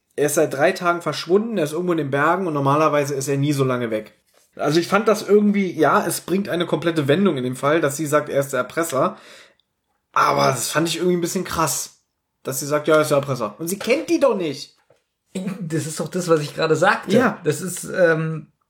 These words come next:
Speaker 2: alle Informationen, die sie nennt,
Speaker 1: Mhm.
Speaker 2: irgendwelchen Fremden.
Speaker 1: Ja, und mir geht es auch alles wieder viel zu schnell hier an der Stelle.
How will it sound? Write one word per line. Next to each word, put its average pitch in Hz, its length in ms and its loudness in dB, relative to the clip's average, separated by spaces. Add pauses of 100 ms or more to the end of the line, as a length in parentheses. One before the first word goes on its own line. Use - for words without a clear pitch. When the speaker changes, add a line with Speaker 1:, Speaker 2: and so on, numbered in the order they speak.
(360)
Speaker 2:
alle 247 280 2
Informationen, 226 760 2
die 170 80 2
sie 147 140 0
nennt, 180 440 2
Speaker 1:
Mhm. 196 280 0
Speaker 2:
irgendwelchen 226 640 2
Fremden. 180 460 0 (300)
Speaker 1:
Ja, 190 160 2
und 180 280 -6
mir 214 200 4
geht 214 160 0
es 196 100 -4
auch 170 80 -2
alles 202 200 2
wieder 208 120 2
viel 208 160 -2
zu 220 80 -6
schnell 208 220 2
hier 165 120 2
an 131 60 0
der 123 100 2
Stelle. 113 360 -6